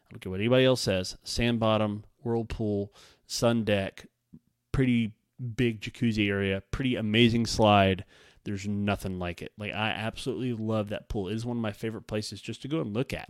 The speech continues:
because it's just set up so well. Like, I, you know, I tried to stay there, you know, like, I, I stayed there, uh, recently at Yacht Club, and then I stayed there,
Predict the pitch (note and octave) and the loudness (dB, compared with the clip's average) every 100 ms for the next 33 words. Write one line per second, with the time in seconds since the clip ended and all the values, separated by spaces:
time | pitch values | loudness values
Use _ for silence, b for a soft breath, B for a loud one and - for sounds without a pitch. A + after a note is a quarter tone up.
0 | A#2 A2 A2+ A2 A2+ B2 - - B2 D3+ | -10 -8 -8 -8 -10 -8 -6 -4 -4 -4
1 | - - - - C#3 D#3+ G2+ G2+ A#2 - | -6 -10 -12 -6 -2 -2 -2 -4 -4 -6
2 | - B B B G2+ G2 - G#2+ G#2 - | -20 B B B -8 -6 -6 -8 -8 -6
3 | A2 F2+ F2 - G#2 A#2+ A2+ _ C3+ - | -4 -4 -6 -10 -8 -8 -8 _ -20 -20
4 | _ - B2+ B2 G#2+ - A#2+ G#2+ G#2 G2+ | _ -4 -2 -2 -2 -2 2 4 4 2
5 | G2+ - A2+ G2 F2+ F2 _ _ _ _ | -2 -8 -6 -2 -4 -6 _ _ _ _
6 | - - - D3+ D3+ D3 - E3+ C#3 C3 | -14 -6 0 0 4 2 6 4 6 4
7 | A#2+ A2 - G#2+ B2+ C#3 - A2+ G#2 A#2 | 2 0 -2 -2 4 4 2 -2 0 0
8 | G2+ G2+ G2+ G#2 G#2 A2+ A2+ G#2+ G#2+ G2+ | 0 -2 -2 -2 -4 -4 -4 -2 -2 -2